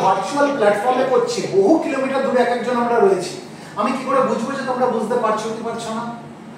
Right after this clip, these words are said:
I want response। এটা দেখো, তোমরা যদি চাও যে আমি একতরফা পড়িয়ে যাবো, it's fine, আমি পড়িয়ে যাবো, আমি একটাও প্রশ্ন করবো না। আর তোমরা যদি মনে করো যে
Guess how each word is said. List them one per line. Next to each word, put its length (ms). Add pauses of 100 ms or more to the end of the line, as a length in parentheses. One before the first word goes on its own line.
(140)
I 20 (120)
want 160 (100)
response। 420 (380)
এটা 120 (220)
দেখো, 220
তোমরা 220
যদি 120 (140)
চাও 180 (120)
যে 140
আমি 100 (120)
একতরফা 380 (100)
পড়িয়ে 300
যাবো, 160 (520)
it's 220
fine, 200 (100)
আমি 180
পড়িয়ে 240
যাবো, 180
আমি 160
একটাও 280
প্রশ্ন 220 (100)
করবো 260
না। 60 (440)
আর 140
তোমরা 200
যদি 120 (100)
মনে 200
করো 180
যে 60